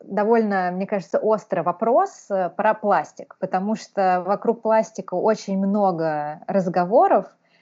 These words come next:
С одной стороны, кажется, что без него не обойтись. С другой стороны,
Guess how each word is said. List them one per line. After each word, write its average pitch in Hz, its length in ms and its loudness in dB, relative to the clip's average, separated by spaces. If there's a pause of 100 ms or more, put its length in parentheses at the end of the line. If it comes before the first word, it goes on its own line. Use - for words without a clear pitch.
(140)
С - 120 -10
одной 202 200 0
стороны, 185 320 -2
кажется, 180 440 -2
что - 160 -10
без 165 180 -8
него 180 640 2 (280)
не 185 140 2
обойтись. 185 680 0 (680)
С 185 80 -12
другой 190 300 0
стороны, 180 800 -2